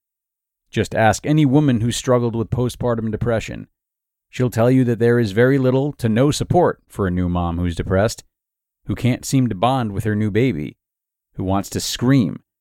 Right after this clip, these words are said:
who feels dead inside. Instead, she hears, "Oh, you're just tired," or, "It takes a little time to adjust," or,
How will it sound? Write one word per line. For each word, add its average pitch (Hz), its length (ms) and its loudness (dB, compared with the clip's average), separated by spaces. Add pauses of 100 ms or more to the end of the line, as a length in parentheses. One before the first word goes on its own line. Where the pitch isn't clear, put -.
(480)
who 104 80 -2
feels 95 320 0
dead 113 200 4
inside. 80 580 -2 (920)
Instead, 107 480 2
she 135 220 2
hears, 98 440 2 (480)
"Oh, 113 200 6
you're 92 140 2
just 98 220 0
tired," 95 540 0 (560)
or, 95 320 2
"It 95 140 -4
takes - 240 2
a 110 40 0
little 101 220 2
time 101 320 2
to 90 160 -2
adjust," 82 560 0 (720)
or, 92 420 2